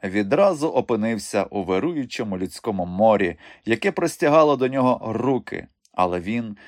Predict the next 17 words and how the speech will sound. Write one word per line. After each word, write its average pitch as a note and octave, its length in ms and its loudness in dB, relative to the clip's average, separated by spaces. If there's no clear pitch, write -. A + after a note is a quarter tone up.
шукав A#2 560 0
поглядом G#2+ 640 0
Мілку. F#2 800 -4
Вона G2 600 4
стояла F#2 580 0
біля E2+ 240 -6
дверей B2 520 0
і G2+ 120 -6
плакала. E2 680 -4
«Маленька C#3 760 2
моя!», F#2 640 4
зітхнув E2+ 640 -10
Іван G#2+ 460 2
і F2 140 -6
став D#3+ 340 -2
роздавати F2+ 680 0
автографи. E2+ 680 -6